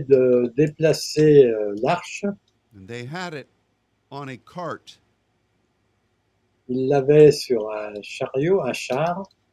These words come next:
Speaker 2: And that ark became unsteady in a,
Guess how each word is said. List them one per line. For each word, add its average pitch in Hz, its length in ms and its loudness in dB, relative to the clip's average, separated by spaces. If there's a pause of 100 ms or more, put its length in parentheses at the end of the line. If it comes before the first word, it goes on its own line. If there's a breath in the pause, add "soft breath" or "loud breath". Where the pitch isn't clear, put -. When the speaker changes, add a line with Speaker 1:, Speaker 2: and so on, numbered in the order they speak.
(300)
Speaker 2:
And 104 140 -20
that 160 300 -14
ark 160 320 -10 (440)
became 165 400 -12
unsteady 143 760 -14
in 113 120 -14
a, 107 100 -16